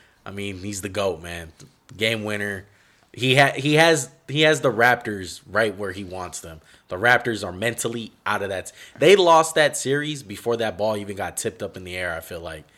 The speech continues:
Mentally, LeBron got in their head, and they're never gonna be able to do something about it unless they get,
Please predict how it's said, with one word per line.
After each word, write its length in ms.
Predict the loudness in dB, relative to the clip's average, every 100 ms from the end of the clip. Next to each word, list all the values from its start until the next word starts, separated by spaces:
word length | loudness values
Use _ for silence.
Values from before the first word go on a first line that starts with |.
| _ _ _
Mentally, 680 | 0 0 0 -2 -2 -6 -10 _ _ _ _ _ _
LeBron 440 | -10 -4 2 2 4
got 180 | 2
in 100 | 2
their 160 | -2 -2
head, 380 | 0 -2 -4 -8 _ _
and 120 | -10 -6
they're 100 | 0
never 280 | 2 2 0
gonna 200 | 0 -2
be 220 | -2 -2
able 240 | -2 -2
to 200 | -6 -6
do 280 | -6 -6 -6
something 380 | -4 -6 -6 -6
about 260 | -2 -2
it 120 | -2 -6
unless 260 | -8 -6
they 100 | -6
get, 160 | -6